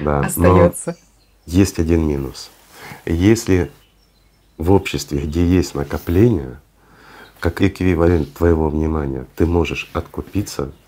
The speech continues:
Speaker 1: купив себе состояние покоя для себя как субличность, то в мире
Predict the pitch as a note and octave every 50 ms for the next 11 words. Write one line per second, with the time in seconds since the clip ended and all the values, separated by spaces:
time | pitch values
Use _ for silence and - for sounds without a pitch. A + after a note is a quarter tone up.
0 | _ _ - G2 - - G#2+ F#2 D2+ - - - F2 E2 D#2 F2 E2 C#2+ C#2+ C#2+
1 | - - D#2+ D2+ - - E2 E2 E2+ D#2+ D#2 D2+ D2 C#2+ C#2 C#2+ - - - -
2 | - - _ _ - - - - - F#2 F2+ E2 D2+ C#2+ C#2 - - D2+ - -
3 | - - - D#2+ E2+ G2+ F#2+ - - - - - - - C#2+ C#2+ C#2+ C#2+ - -
4 | - F#2+ - - - _ - - - - - - - - - - - _ _ -
5 | F#2+ F2+ F2 E2 E2 - F2+ D#2+ E2+ F#2 F#2+ F#2+ F2 D#2 D#2 -